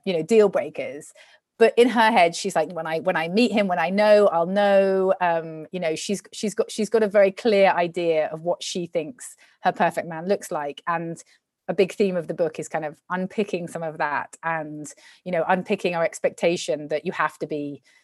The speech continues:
really similar to the person that you fall in love with. You have to have the same interests, you have to do the same thing. So,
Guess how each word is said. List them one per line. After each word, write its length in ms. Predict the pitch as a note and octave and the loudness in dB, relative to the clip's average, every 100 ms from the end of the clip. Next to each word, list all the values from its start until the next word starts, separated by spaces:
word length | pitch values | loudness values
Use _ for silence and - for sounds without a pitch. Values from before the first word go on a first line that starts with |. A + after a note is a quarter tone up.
| _ _ _ | _ _ _
really 220 | E3+ E3+ | -6 -4
similar 560 | - - G3+ E3+ D#3+ E3 - | -2 2 2 2 -2 -4 -4
to 300 | E3+ D#3+ D#3 | -2 -2 -4
the 80 | D#3+ | -2
person 300 | D#3+ D3+ E3 | -2 -2 -6
that 60 | |
you 60 | E3 | -4
fall 160 | F3 | -4
in 80 | D#3 | -4
love 140 | D#3 D#3 | -4 -4
with. 100 | D3+ | -4
You 60 | |
have 160 | D#3+ F3+ | -6 -4
to 80 | F3 | -4
have 80 | |
the 40 | D#3+ | -2
same 220 | F3 E3 | -2 -2
interests, 460 | D#3+ D#3+ E3 D3+ D#3+ | -6 -4 -4 -4 -4
you 80 | |
have 120 | D#3 D#3 | -4 -4
to 60 | |
do 100 | D#3+ | -6
the 80 | D#3+ | -6
same 200 | D#3 D#3 | -8 -6
thing. 260 | D#3+ D3 C#3+ | -6 -6 -4
So, 420 | E3+ D#3 D3+ | 0 2 0